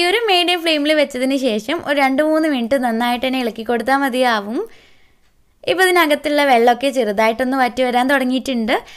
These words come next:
ഇനി നമുക്കിതിലേക്ക് ഒരു അര ടീസ്പൂൺ അളവിൽ ഏലക്കായ പൊടി ചേർത്ത് കൊടുക്കാം. ഇത് ഞാൻ പഞ്ചസാരയും ഏലക്കായൊക്കെ ചേർത്ത്, ഏ, പൊടിച്ചെടുത്തിട്ടുള്ളതാണ്. ഇനി ഇതിൻ്റെ മധുരം ഒന്ന് ബാലൻസ് ചെയ്യാൻ വേണ്ടിയിട്ട് ഒരു നുള്ളു ഉപ്പും കൂടി ഇട്ട് കൊടുക്കാം.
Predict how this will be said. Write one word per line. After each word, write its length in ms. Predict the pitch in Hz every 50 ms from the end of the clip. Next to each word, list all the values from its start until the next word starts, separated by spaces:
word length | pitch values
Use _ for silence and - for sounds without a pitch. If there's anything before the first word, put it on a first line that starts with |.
| - - -
ഇനി 160 | - 392 403
നമുക്കിതിലേക്ക് 580 | 392 370 349 302 339 311 302 285 269 262 262 294
ഒരു 80 | 285 277
അര 140 | 262 247 262
ടീസ്പൂൺ 480 | 240 262 254 247 226 - - 247 247 254
അളവിൽ 340 | 247 240 220 214 220 220 233 254
ഏലക്കായ 380 | 247 226 208 208 196 - 233 240
പൊടി 180 | 233 240 240
ചേർത്ത് 280 | 214 240 220 202 - 247
കൊടുക്കാം. 460 | 254 240 208 214 - 196 196 196 226 302 415 - - _ _ _ _ _ _ _ _ _ _ _ _ _ _ _ _ -
ഇത് 140 | - 269 277
ഞാൻ 180 | 311 320 330 277
പഞ്ചസാരയും 680 | 311 302 269 247 247 240 - 262 247 233 254 294 285 254
ഏലക്കായൊക്കെ 560 | 220 214 214 214 214 240 247 254 254 262 269
ചേർത്ത്, 360 | 262 262 233 220 - - 403 480 494 -
ഏ, 120 | - 220 220 220 214
പൊടിച്ചെടുത്തിട്ടുള്ളതാണ്. 1120 | 220 226 214 208 - - 226 196 202 233 208 - 240 226 220 240 240 214 196 185 185 214 294 415 - - _ _ _ _ _ _ _ _ _ _ _ _ _ _ _ _ _ _ _ -
ഇനി 80 | 349 349
ഇതിൻ്റെ 200 | 320 330 349 359
മധുരം 340 | 339 311 285 262 269 294 285
ഒന്ന് 140 | 269 285 269
ബാലൻസ് 420 | 247 240 220 214 208 220 226 -
ചെയ്യാൻ 220 | - 240 240 240 233
വേണ്ടിയിട്ട് 520 | 226 208 202 202 202 226 202 208 - 277 381 453 - - - - - -
ഒരു 140 | - 359
നുള്ളു 280 | 359 349 330 330 320 302
ഉപ്പും 220 | 247 - 247 247 240
കൂടി 200 | 240 247 240 254
ഇട്ട് 180 | 240 - -
കൊടുക്കാം. 540 | 240 240 233 214 202 - 196 196 190 202 233